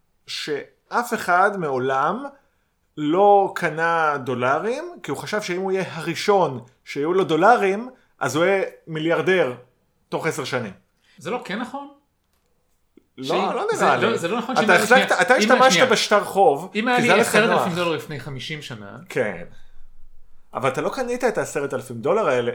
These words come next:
Speaker 1: האלה, את העשרת אלפים דולר האלה, על מנת לשבת עליהם, בגלל שהם יהיו, אגב, אתה גם לא היית, הם איבדו מהערך שלהם, כן? אתה היית צריך להשקיע אותם במשהו אחר.
Speaker 2: כן,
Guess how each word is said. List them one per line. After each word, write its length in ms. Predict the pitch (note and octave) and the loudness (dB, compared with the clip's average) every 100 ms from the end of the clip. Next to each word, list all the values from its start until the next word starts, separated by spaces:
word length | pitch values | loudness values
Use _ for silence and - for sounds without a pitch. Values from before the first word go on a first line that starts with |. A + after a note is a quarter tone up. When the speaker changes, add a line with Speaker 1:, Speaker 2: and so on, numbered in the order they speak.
| - - - | -6 -8 -6
Speaker 1:
האלה, 460 | B2 B2 A#2 B2 | -4 -4 -4 -4
את 100 | B2+ | -4
העשרת 280 | B2 B2 D#3+ | -6 -4 -2
אלפים 240 | D3+ D#3 D3 | -2 -4 -2
דולר 240 | G3+ F#3+ | 0 2
האלה, 520 | D3+ C#3 D3 F3 C3+ | 2 2 0 0 -2
על 60 | C3+ | -6
מנת 160 | C#3+ D#3+ | -6 -6
לשבת 420 | E3 F#3+ G3+ G#3 | -2 0 0 0
עליהם, 380 | D#3+ C#3 C3 D#3+ E3+ - - | 0 0 -2 -4 -8 -18 -8
בגלל 360 | B2+ B2+ D#3+ | -4 2 2
שהם 640 | D#3+ E3 D3 C#3+ C#3 B2 C#3+ | 2 0 0 0 -2 -2 -4
יהיו, 260 | D#3 D#3+ - - _ - - D2+ | -6 -8 -12 -20 _ -12 -10 -6
אגב, 200 | D3 B2 | -4 -2
אתה 160 | C3 | -2
גם 180 | B2 B2+ | -2 -2
לא 60 | C#3 | -2
היית, 140 | C#3 | -2
הם 480 | D3 A#2+ A2 - G#2+ | -2 -2 -8 -14 -14
איבדו 200 | A#2 D#3 | -6 -2
מהערך 320 | F3 D#3 D#3 | 0 2 0
שלהם, 320 | - G#2+ F2+ F2+ | -2 -6 -8 -10
כן? 240 | C3+ C3 B2+ _ - | -8 -8 -10 _ -16
אתה 120 | - | -8
היית 80 | A#2+ | -6
צריך 240 | B2+ C3 C#3 | -6 -6 -4
להשקיע 380 | A#2+ - F3+ | -4 -2 2
אותם 200 | D#3 C#3+ | 2 2
במשהו 340 | B2+ C3+ B2+ C3 | -4 -4 -2 -2
אחר. 300 | - D#3 G2+ | 0 0 0
Speaker 2:
כן, 200 | - C#3 | -4 -8